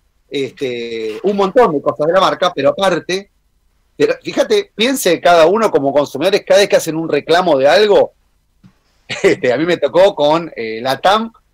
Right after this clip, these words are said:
cuando empezó todo el, el, la catástrofe esta, cambiar un montón de tickets aéreos que tenía y no me podían, no me pudieron dar un número de reclamo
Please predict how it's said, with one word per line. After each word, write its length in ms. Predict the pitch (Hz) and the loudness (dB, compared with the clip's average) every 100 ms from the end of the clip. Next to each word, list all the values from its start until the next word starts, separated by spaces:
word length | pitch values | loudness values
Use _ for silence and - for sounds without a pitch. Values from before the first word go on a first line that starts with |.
| _ _ | _ _
cuando 240 | 143 139 139 | 0 2 0
empezó 400 | 135 139 185 185 | -2 0 0 4
todo 240 | 202 196 | 4 6
el, 340 | 151 135 127 - | 4 0 -8 -12
el, 480 | 117 113 110 107 107 | -14 -12 -14 -16 -10
la 120 | 117 | -8
catástrofe 680 | 135 135 170 - 165 160 208 | -6 -2 -4 0 -2 2 2
esta, 400 | 220 214 208 - _ _ _ _ | 2 0 0 -4 _ _ _ _
cambiar 360 | 131 151 180 | -2 2 2
un 60 | 165 | 2
montón 260 | 151 165 175 | 0 0 -2
de 80 | |
tickets 300 | 165 160 160 | -2 -4 -2
aéreos 260 | 151 165 156 | 2 2 2
que 100 | 139 | -2
tenía 380 | 139 196 247 240 | -6 -4 -6 -6
y 100 | 139 | -6
no 100 | 170 | -4
me 80 | 185 | -4
podían, 280 | 151 175 160 | -2 -4 -2
no 120 | 175 | -2
me 80 | 226 | 0
pudieron 280 | - 214 202 | 0 -2 0
dar 120 | 202 | -2
un 180 | 190 180 | -2 -4
número 500 | 233 226 220 233 226 | -2 0 4 4 2
de 120 | 143 | -4
reclamo 460 | 135 139 170 120 95 | -6 0 0 0 -8